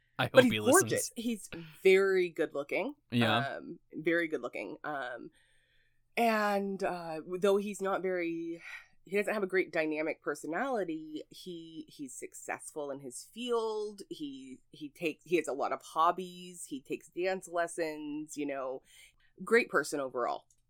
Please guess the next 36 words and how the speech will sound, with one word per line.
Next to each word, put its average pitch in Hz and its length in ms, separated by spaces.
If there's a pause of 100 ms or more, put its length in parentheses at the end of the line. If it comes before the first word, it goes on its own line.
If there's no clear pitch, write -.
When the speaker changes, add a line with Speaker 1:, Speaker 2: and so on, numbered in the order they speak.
(180)
Speaker 2:
He 233 340
has 233 140
been 196 300
with 180 200
this 165 200
person 208 800 (320)
for 151 560 (340)
three, 175 640
four, 185 440 (120)
four 185 300
years 302 480
now, 302 200
I 349 120 (100)
think, 392 300
roughly. 349 340 (400)
Speaker 1:
Mm-hmm. 123 340
Speaker 2:
And 220 180
she 254 420 (100)
is 240 260
of 190 360
the 208 100
mind 147 520
that 170 160
they 135 160
are 151 120
going 139 320
to 147 80
get - 200
married. 143 520
<laughs> - 40 (480)
But - 580 (100)
he 185 320
is 175 200
of 160 220
the 151 80
mind 147 440